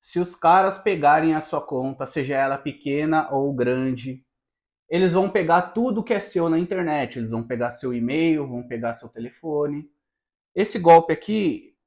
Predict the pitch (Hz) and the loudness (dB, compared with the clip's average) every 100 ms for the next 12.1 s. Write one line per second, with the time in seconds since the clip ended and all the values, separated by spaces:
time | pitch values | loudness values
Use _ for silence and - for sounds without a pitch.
0 | _ _ _ _ - 180 185 196 185 180 | _ _ _ _ -4 -2 0 0 0 -2
1 | 208 214 - 170 156 147 - 147 - 147 | -6 -6 0 2 2 0 -8 -8 -4 0
2 | 160 175 165 160 160 156 - 143 - 139 | 0 0 0 0 -2 -6 -6 -6 -6 -6
3 | 143 143 143 151 151 131 135 107 - _ | -6 -6 -4 -4 -2 -2 -4 -4 -10 _
4 | _ _ _ _ 208 196 214 180 202 196 | _ _ _ _ -2 4 4 4 -2 -2
5 | 180 - 165 160 196 196 170 165 170 170 | -4 -4 -6 -6 -4 -2 -2 -2 -2 -2
6 | 165 160 156 170 160 165 120 - - _ | -4 -4 -2 -2 0 -2 -4 -10 -20 _
7 | _ _ _ _ _ _ _ - 127 - | _ _ _ _ _ _ _ -8 -6 -6
8 | 151 143 139 151 151 160 - 170 - 190 | -4 -2 0 0 0 -2 -4 -4 -2 -4
9 | 196 185 - 156 147 139 135 135 135 139 | -4 -4 -4 -2 -2 -4 -4 -6 -4 -2
10 | 170 170 147 156 - 156 131 165 175 - | 0 0 -2 -4 -6 -8 -2 0 0 0
11 | 170 170 165 156 139 123 113 95 - _ | -2 -2 -4 -6 -6 -4 -6 -8 -16 _